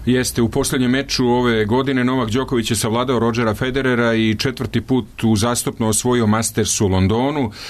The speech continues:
Novak je pobedio sa šest tri, šest četiri, osvojivši jedanaesti trofej u sezoni, a pedeset deveti u karijeri. Đoković je po završetku finala rekao da nije mogao poželeti lepši završetak godine.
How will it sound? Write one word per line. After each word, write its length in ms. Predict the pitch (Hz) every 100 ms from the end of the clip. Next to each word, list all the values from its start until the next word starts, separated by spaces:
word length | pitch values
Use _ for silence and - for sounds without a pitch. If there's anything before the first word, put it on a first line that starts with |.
| - -
Novak 240 | 147 139
je 80 | 139
pobedio 400 | 135 120 135 143
sa 180 | 113 120
šest 280 | - 131 -
tri, 140 | 139
šest 280 | - 135 120
četiri, 320 | 135 139 147
osvojivši 600 | 113 104 127 135 120 127
jedanaesti 680 | 113 104 117 143 143 - 110
trofej 420 | - 120 110 123
u 80 | 92
sezoni, 640 | 90 104 92 120 139 143 120
a 80 |
pedeset 520 | 104 107 104 131 - 98
deveti 400 | 104 104 98 101
u 80 |
karijeri. 600 | - 101 95 90 87 80 - - - - -
Đoković 460 | 117 131 160 143
je 60 | 135
po 140 | 123
završetku 520 | 110 110 - 127 -
finala 540 | 104 107 104 120 156 131
rekao 680 | 117 131 - 139 127 113
da 180 | 107 101
nije 220 | 101 143
mogao 280 | 135 131 131
poželeti 560 | 110 135 117 120 117 123
lepši 360 | 104 98 -
završetak 600 | 98 110 - - 90 101
godine. 420 | 87 90 78 -